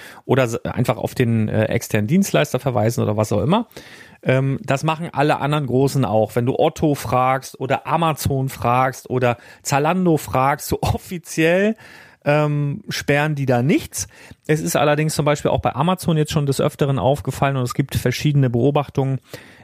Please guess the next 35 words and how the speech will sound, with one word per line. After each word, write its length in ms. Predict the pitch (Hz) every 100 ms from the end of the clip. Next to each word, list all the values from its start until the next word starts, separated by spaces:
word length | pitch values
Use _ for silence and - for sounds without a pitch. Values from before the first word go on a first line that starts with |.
| _
dass, 380 | 123 127 - -
äh, 260 | 110 123 120
zum 140 | 127
Beispiel 240 | 123 -
da 100 | 131
auch 140 | 80 -
Kunden 220 | 233 220
gesperrt 360 | 151 - 131 135
werden, 180 | 143
die 100 | 135
jetzt 240 | 139 143 -
gar 200 | 131 151
nicht 200 | 165 -
so 420 | 131 117 175 233
super 360 | 151 160 151 143
viel 260 | - 147
bestellt 480 | 127 120 - - 208
haben 180 | 160 151
und 120 | 131
gar 100 | 127
nicht 160 | 151 -
so 160 | 151
super 300 | 170 170 143
viel 240 | - 147 131
zurückgeschickt 640 | 160 240 - - 117 -
haben. 280 | 107 135 190 - - - -
Aber 260 | - 160 156
wenn 140 | 175
du 100 | 202
dann 380 | 180 175 202 185 -
über 200 | 156 139
einen 160 | 160
gewissen 300 | 143 165 175
Prozentsatz 640 | - 147 - 165 160 147 -
kommst, 500 | - 165 339 -